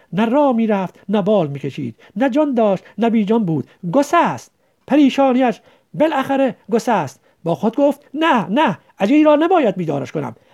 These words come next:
رفته، رفته به خواب حلیمه.» صدای چهچه بلبلی از بیرون اتاق آلونک به گوش رسید. از اینکه بلبل بی موقع و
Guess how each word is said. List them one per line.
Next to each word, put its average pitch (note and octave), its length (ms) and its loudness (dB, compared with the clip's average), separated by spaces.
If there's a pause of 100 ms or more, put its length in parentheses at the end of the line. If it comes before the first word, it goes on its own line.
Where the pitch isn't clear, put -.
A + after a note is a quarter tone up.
رفته، D4+ 500 2 (160)
رفته D4 440 0
به E4 80 2
خواب A#3 300 2
حلیمه.» D3+ 460 -2 (2500)
صدای B3+ 720 -2
چهچه F#3+ 600 -4
بلبلی G#3+ 600 0 (300)
از E3+ 220 -4
بیرون E4 320 2
اتاق A#3 480 -2
آلونک G3 500 0 (160)
به F3+ 100 0
گوش F#3 280 -2
رسید. B2 340 -10 (1040)
از B2+ 200 -8
اینکه B3+ 260 -2
بلبل C#4 400 0 (320)
بی C4 300 2
موقع C#4+ 320 0
و C#4+ 220 0